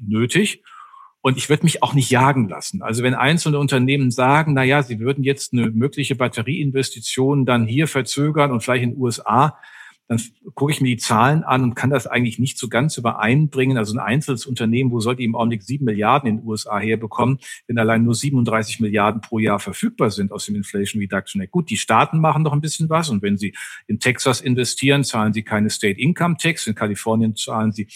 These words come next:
vierzehn Prozent State Income Tax. Aber, ähm, im Grunde, wir müssen aufpassen, dass wir nicht die, äh, hier so ein, wie Sie sagen, so eine Art, so ein, so ein, so ein, so eine getriebene Debatte haben, die eigentlich nicht wirklich,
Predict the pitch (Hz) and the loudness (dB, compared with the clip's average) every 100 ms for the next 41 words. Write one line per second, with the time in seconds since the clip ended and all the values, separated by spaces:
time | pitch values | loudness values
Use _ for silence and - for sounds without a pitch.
0 | - - 131 123 143 135 143 - 143 147 | -20 -6 -4 0 0 0 -2 0 0 0
1 | - 143 - 147 147 143 147 147 - - | 0 0 2 0 2 0 2 0 -2 -14
2 | - - - - - - 135 131 120 120 | -16 -12 -12 -12 -10 2 4 6 4 2
3 | _ - 123 113 113 - _ _ _ _ | _ -4 -2 -2 -4 -12 _ _ _ _
4 | - 139 123 123 160 180 151 131 120 143 | -2 0 2 4 6 6 6 4 4 2
5 | 107 120 135 - 127 120 113 110 113 - | 2 2 2 0 0 0 -2 0 0 0
6 | 113 107 - - 147 117 123 110 113 113 | -2 -2 -4 -6 -6 -4 -2 0 2 0
7 | 107 120 117 123 127 127 110 107 113 113 | 0 -2 2 4 4 2 0 0 2 0
8 | - - - - - - 117 110 110 101 | -2 -16 -18 -18 -14 -2 0 2 0 0
9 | 113 104 113 104 - 151 180 175 139 120 | 0 0 0 -2 -2 2 4 4 4 2
10 | 127 147 165 143 120 135 127 127 113 135 | 2 2 2 2 2 2 4 2 -2 -2
11 | 101 131 135 - 127 - - - 113 - | -2 -2 -4 -2 -2 -2 -6 -6 -6 -6